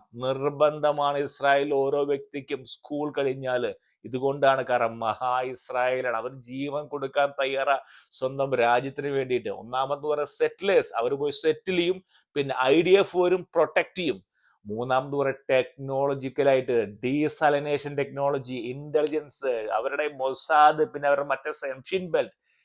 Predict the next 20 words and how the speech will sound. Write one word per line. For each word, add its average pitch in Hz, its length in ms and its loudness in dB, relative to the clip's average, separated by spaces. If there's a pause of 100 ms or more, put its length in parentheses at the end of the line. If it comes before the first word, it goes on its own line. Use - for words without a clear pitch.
(100)
ഇവരൊക്കെ 151 580 -2
ഉണ്ടല്ലോ, 139 500 0
ഇവരാണ് 127 800 -4
ലോകം 123 640 -2
നിയന്ത്രിക്കുന്നത്. 123 800 -8
എല്ലാ 120 360 -2
വ്യക്തികളുടെയും 135 1120 -2 (100)
ഫോണുകൾ 151 580 4 (100)
പോലും 147 340 0
ഇവരുടെ 139 260 -4 (120)
കൈകളിലാണ്. 151 840 4 (540)
അതായത് 139 220 4
എതിര് 160 380 2
നിന്നിരിക്കുന്ന 185 460 0
ലെബനോൺ, 151 800 4
സിറിയ, 160 760 2 (180)
നാമാവശേഷമാക്കിയിരിക്കാൻ 170 1600 -4
ജൂതന് 151 720 -4
ഭയമുള്ളത് 139 1000 0
കൊണ്ടാണ് 135 580 -2